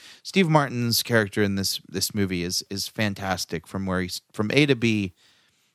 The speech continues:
just a brilliant writing of this character. Um, but yeah, they become comrades at some point, and they're just, they're in the struggle together, and eventually they just start leaning into it.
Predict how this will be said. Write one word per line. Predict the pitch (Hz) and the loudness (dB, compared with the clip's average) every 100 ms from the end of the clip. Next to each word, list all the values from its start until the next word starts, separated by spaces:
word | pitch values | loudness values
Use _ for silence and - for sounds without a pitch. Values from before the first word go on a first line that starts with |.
| _ - | _ -2
just | 165 156 | 2 2
a | |
brilliant | 107 104 110 107 104 95 - _ - | 0 0 2 4 2 0 -6 _ -8
writing | 104 95 107 90 85 78 - | 0 2 2 0 -6 -12 -8
of | 95 92 | -8 -4
this | 92 | -4
character. | - 92 73 92 - 62 - - - | -2 -2 -4 -6 -8 -10 -12 -16 -6
Um, | 101 90 90 85 _ _ _ _ _ - - | -4 -4 -6 -12 _ _ _ _ _ -18 -6
but | 139 | 0
yeah, | 143 | 2
they | 120 | 2
become | 117 139 160 170 170 - _ _ _ _ _ _ _ _ - | 2 4 4 2 0 -6 _ _ _ _ _ _ _ _ -6
comrades | 170 185 147 95 80 - | 4 4 6 2 2 -4
at | - - | -6 -4
some | - 107 | -2 -4
point, | 101 95 87 90 | -4 -8 -8 -8
and | 107 | -6
they're | |
just, | 107 110 - _ _ - | -4 -4 -4 _ _ 0
they're | 131 | 2
in | 143 170 | 4 4
the | 156 | 2
struggle | - 135 120 120 | 4 2 4 0
together, | - 98 98 92 92 | 0 2 2 4 2
and | - 95 98 - _ | 2 -2 -4 -8 _
eventually | - 113 143 160 151 127 | 0 4 4 4 2 4
they | 110 | 2
just | 101 - | 0 2
start | 107 101 87 | 2 2 -2
leaning | 95 98 90 | -4 -2 0
into | 87 82 71 | -2 -2 -6
it. | 53 | -8